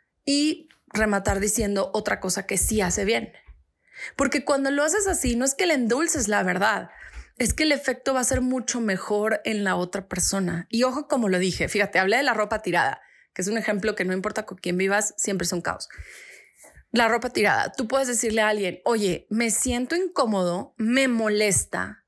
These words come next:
que haya ropa tirada porque no sé si está sucia o está limpia.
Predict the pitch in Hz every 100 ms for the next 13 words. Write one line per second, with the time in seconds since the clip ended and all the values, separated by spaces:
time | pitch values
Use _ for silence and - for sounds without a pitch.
0 | _ _ _ - 214 180 220 233 190 226
1 | 240 214 190 185 202 226 - 190 185 185
2 | 196 226 220 226 220 190 180 214 214 269
3 | 208 185 - 185 190 233 196 - -